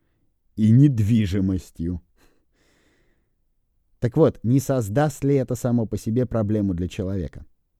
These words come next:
Да, создаст. Он скажет: «Так, если я дух, мне нужно неподвижно сидеть, быть серьёзным, уважать и почитать старших,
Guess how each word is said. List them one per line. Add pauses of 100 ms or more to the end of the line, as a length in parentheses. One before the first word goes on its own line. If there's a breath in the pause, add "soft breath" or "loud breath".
(440)
Да,
создаст. (280)
Он
скажет: (240 soft breath)
«Так, (120)
если
я
дух, (480)
мне
нужно
неподвижно
сидеть,
быть
серьёзным,
уважать
и
почитать
старших,